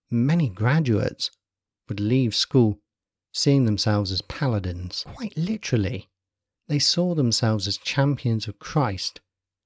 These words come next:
in a world threatened by darkness.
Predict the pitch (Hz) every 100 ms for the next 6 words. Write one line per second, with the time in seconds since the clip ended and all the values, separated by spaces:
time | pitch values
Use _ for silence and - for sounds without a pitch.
0 | _ _ - 117 113 127 117 107 - 139
1 | 120 101 104 - _ 156 165 - - -
2 | - -